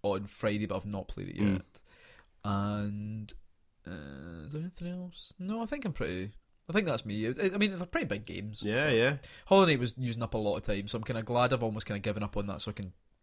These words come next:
Speaker 1: play something else.
Speaker 2: Mm.
Speaker 1: How about you? What have you been playing?
Speaker 2: Well, I've been catching up with Kiwami two.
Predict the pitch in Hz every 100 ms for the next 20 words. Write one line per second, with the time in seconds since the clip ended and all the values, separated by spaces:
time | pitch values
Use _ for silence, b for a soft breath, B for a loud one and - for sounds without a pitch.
0 | - - 101 92 95 95 95 98 92 87
1 | - _ - 151 120 113 127 131 101 110
2 | 160 175 117 101 98 95 123 123 139 131
3 | 120 - 113 98 92 - - 101 101 101
4 | - 110 113 123